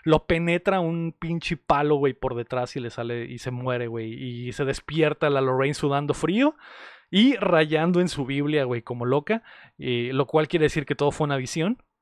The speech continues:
Y la hija le dice, ma-, ni siquiera le dice nada, Chan, porque no tiene otra línea de la película, y nomás la abraza y dice, "Mija, ¿estás bien?". "Ah, ok", y ya.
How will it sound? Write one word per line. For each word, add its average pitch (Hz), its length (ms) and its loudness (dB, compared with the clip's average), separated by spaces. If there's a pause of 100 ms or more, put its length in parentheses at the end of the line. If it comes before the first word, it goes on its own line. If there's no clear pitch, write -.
(400)
Y 127 200 -8
la 123 200 0
hija 143 280 0
le 131 100 0
dice, 127 140 -6
ma-, 127 280 -2 (180)
ni 151 240 -4
siquiera 208 260 2
le 185 60 6
dice 185 180 2
nada, 180 180 0
Chan, 131 180 -4
porque 127 260 -4
no 135 380 -6
tiene 147 200 -2
otra 139 160 -2
línea 147 180 0
de 143 60 2
la 135 80 0
película, 143 320 -2
y 139 40 -2
nomás 143 220 0
la 156 100 2
abraza 139 360 2
y 123 140 -4
dice, 131 260 -12
"Mija, 175 300 -2
¿estás 160 220 -4
bien?". 147 260 -4
"Ah, 135 200 -6 (220)
ok", 135 200 -10 (360)
y 120 100 -12
ya. 117 180 -6